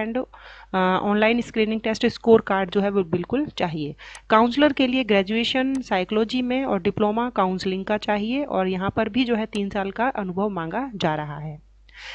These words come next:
Special educator के लिए graduation के साथ में जो है वो बीएड special education में होना होगा। अगर आपका बीएड general से आपने किया है, सामान्य बीएड किया है, तो diploma चाहिए special education में।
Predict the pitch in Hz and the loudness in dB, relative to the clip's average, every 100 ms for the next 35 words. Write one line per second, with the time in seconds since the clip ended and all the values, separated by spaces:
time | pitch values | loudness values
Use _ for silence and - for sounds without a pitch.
0 | - - - 285 311 285 269 269 262 262 | -12 -4 4 6 6 6 4 0 -2 -2
1 | 262 254 247 214 202 226 233 269 262 247 | -4 -2 0 0 0 0 -2 -2 -2 0
2 | 226 226 247 233 226 233 240 190 208 226 | 0 0 0 0 0 0 -2 0 0 0
3 | 240 - 220 240 226 220 226 226 233 233 | -2 -2 0 2 0 0 -2 -2 -2 -4
4 | 226 226 233 233 254 285 214 208 208 - | -2 0 2 2 0 0 0 0 0 0
5 | 220 202 214 190 185 185 214 226 214 214 | -2 0 0 0 -2 0 0 -2 -2 -4
6 | 202 214 208 196 202 208 226 190 185 196 | -4 -4 -6 -2 -2 0 -4 -6 -4 -4
7 | 214 202 214 214 - 214 214 277 - 214 | -4 -2 -2 -2 -2 -2 0 -4 -2 0
8 | 196 190 185 208 - 202 226 214 - 185 | 0 -2 -2 -2 -4 -4 -2 -4 -4 -2
9 | 269 311 - - - 180 160 156 - 156 | -2 -4 -8 -18 0 0 0 -4 -6 -8
10 | 147 151 | -8 -12